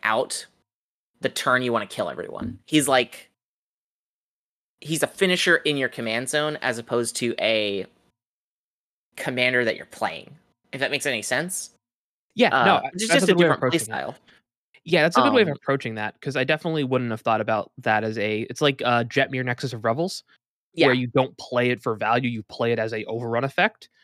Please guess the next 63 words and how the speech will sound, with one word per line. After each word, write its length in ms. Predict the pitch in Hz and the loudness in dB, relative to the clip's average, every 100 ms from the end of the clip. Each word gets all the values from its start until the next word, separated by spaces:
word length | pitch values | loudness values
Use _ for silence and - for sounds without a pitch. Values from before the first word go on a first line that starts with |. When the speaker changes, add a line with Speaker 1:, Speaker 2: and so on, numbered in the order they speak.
| _ _ _ | _ _ _
Speaker 2:
So 120 | - | 0
yeah, 180 | 165 113 | 2 2
if 120 | 107 | 0
you 60 | 143 | 2
get 160 | 131 117 | 2 2
a 40 | |
critical 380 | - 139 127 127 | 0 0 2 2
mass 260 | 117 120 | 2 -2
of 140 | 113 - | -4 -6
tokens 420 | - 113 135 127 | -2 0 0 -2
and 100 | 117 | -6
you 60 | 107 | -8
play 300 | - 117 120 | -2 0 0
it, 80 | |
and 100 | 113 | -4
then 120 | 113 110 | -8 -10
you 80 | |
can 100 | 110 | -12
just 300 | 107 - - | -14 -10 -8
swing 240 | - 117 107 | -6 -6 -6
in. 200 | 110 147 _ _ _ _ _ _ - | -6 -8 _ _ _ _ _ _ 0
Speaker 1:
Yep, 140 | 151 - | 0 0
Speaker 2:
M-, 140 | 143 - | -6 -8
Speaker 1:
you 80 | 160 | 0
can 100 | 190 | 2
just 140 | 143 | 4
Speaker 2:
my 80 | 139 | 4
Speaker 1:
kill 120 | 185 | 4
somebody 360 | - 123 110 117 | 4 0 2 0
the 120 | 117 | -2
turn 260 | 131 127 127 | -2 -2 -2
you 100 | 127 | 2
play 340 | 127 120 117 - | 2 2 0 2
Aragorn. 420 | 127 120 113 107 | 4 4 0 -2
If 120 | 110 | -4
you've 100 | 135 | -4
got, 220 | 123 123 - | 0 2 2
like, 420 | 117 104 - - _ _ _ _ _ _ _ _ - | 2 0 -6 -20 _ _ _ _ _ _ _ _ -8
I 60 | |
don't 60 | 120 | -4
know, 100 | 104 | -2
you've 200 | 131 131 | -2 0
got 120 | 147 | 0
your 120 | 156 | 0
Door 220 | 147 151 147 | 4 4 6
of 100 | 139 | 4
Destinies, 560 | 135 - 131 131 123 | 2 0 -2 0 0
and 100 | 127 | 0
maybe 220 | 127 123 | 2 2
it 80 | 131 | 2
only 180 | 131 131 | 0 -2
has, 200 | 127 120 | -2 0
like, 160 | 123 - | -2 -2
two 140 | 135 | -6
counters 360 | - 120 117 117 | -2 0 2 2
on 160 | 110 | 2
it, 120 | 113 | 0
but 100 | - | -6
you've 140 | 98 113 | -8 0
got, 260 | 120 113 | 0 2
like, 320 | 117 104 - - _ _ _ _ _ _ | -2 -2 -6 -20 _ _ _ _ _ _
seven 340 | - 120 120 117 | -2 -2 -2 0
tokens. 680 | 123 127 190 208 220 - | 0 2 0 0 -4 -8